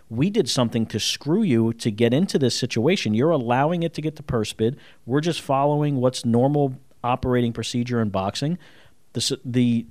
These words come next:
the, our broadcaster or streaming service in this case thinks that it can bring value to our streaming service, which I'm not entirely sold on, because, y-, yes, you would bring Teofimo Lopez to dazone for one fight,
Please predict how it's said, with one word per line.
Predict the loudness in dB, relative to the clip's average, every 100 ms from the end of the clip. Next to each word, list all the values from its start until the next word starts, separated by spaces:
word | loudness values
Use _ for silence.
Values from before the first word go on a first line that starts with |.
| -12
the, | -12 -10 -14 -14 -6
our | -4
broadcaster | 0 4 4 4 0 0 0 0 0
or | -2
streaming | -2 0 0 0
service | -2 -2 -2 -2
in |
this | -4 -2
case | -2 -2 -4 -10 -20 -20 -4
thinks | 0 2 2
that | 2
it |
can | 2 0
bring | 2 0
value | 2 2 2 2 2
to | 0 -2 0 2 0 -4 -12 -20 -20 -20 -8
our | -2 0 0
streaming | -2 0 2 2
service, | 0 0 0 0 -2
which | -2 -2 -6 -14 -20 -20 -20 -20 -12 -2
I'm | 0
not | 0 0
entirely | -4 -4 0 2 4 2 2
sold | 2 2 2 2
on, | 2 2 0 -4 -16 -10
because, | -4 -4 -4 -2 2 2 2 0 -2 -8 -14 -14
y-, | -14
yes, | -12 -10 0 4 4 4 0
you | 0
would | 2
bring | 0 0
Teofimo | 0 -2 0 0 2
Lopez | 2 2 0 0
to | -2
dazone | -2 2 2 2
for | 0
one | 0 2 2 0
fight, | -2 -4 -4